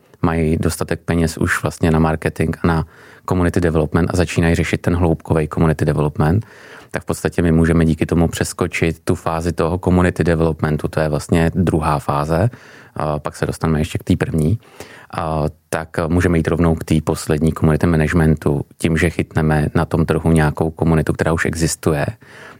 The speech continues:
a jednoduše ji buď koupíme třeba od toho lídra,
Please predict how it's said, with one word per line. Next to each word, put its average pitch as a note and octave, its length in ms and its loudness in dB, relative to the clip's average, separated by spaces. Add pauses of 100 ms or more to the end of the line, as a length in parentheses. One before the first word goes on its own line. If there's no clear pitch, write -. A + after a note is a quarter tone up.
(120)
a D#2 380 -2 (100)
jednoduše D#2+ 540 2
ji D2+ 60 2
buď E2 180 0
koupíme G2 760 2 (300)
třeba D#2 280 -4
od D#2+ 120 -2
toho E2 200 -2
lídra, D#2+ 480 0